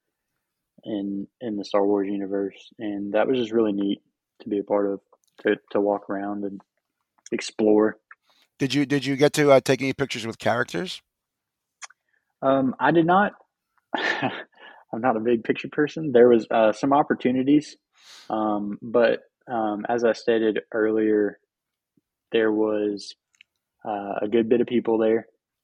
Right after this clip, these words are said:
Speaker 1: um, at least for the first couple of days that we were there. And so typically when there was a character around,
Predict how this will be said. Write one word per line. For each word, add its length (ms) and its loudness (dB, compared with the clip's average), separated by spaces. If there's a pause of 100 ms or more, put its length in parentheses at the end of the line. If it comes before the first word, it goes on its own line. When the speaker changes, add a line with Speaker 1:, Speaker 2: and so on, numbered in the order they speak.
(300)
Speaker 1:
um, 400 -8
at 120 0
least 240 0
for 100 2
the 100 0
first 280 -2
couple 300 -2
of 100 -4
days 400 -2
that 100 -6
we 120 -4
were 140 -6
there. 340 -8 (340)
And 240 -8
so 480 -4 (100)
typically 380 4
when 180 2
there 220 2
was 440 0 (1120)
a 140 -4
character 680 0 (500)
around, 440 -4